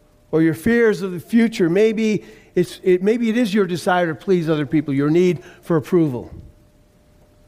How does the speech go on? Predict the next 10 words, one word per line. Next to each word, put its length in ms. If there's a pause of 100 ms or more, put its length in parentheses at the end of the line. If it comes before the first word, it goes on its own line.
(400)
Maybe 240
it's 160
your 120
difficulty 680
in 300
establishing 640
appropriate 580
boundaries. 440
You 80
just 260